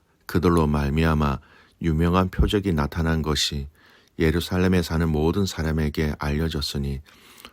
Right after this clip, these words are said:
우리도 부인할 수 없는지라." 이것이 민간에 더 퍼지지 못하게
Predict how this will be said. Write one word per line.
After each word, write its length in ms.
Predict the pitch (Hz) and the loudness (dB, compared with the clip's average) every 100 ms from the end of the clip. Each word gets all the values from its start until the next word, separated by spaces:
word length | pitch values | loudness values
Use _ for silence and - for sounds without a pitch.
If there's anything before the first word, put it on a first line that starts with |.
| _ | _
우리도 360 | 87 92 92 82 | 4 4 4 0
부인할 440 | 80 80 80 82 | 0 2 2 2
수 160 | - - | 0 -4
없는지라." 840 | 67 69 76 80 76 71 71 73 - _ _ _ _ _ - | -4 -2 0 -2 -2 -6 -6 -8 -16 _ _ _ _ _ 0
이것이 320 | 107 117 107 | 4 4 4
민간에 460 | 80 80 90 87 78 | 2 2 2 2 0
더 200 | 78 73 | -2 -4
퍼지지 460 | - 98 98 90 82 | -4 -2 0 0 -2
못하게 760 | 65 65 - 73 69 73 69 | -2 -6 -6 -6 -4 -4 -4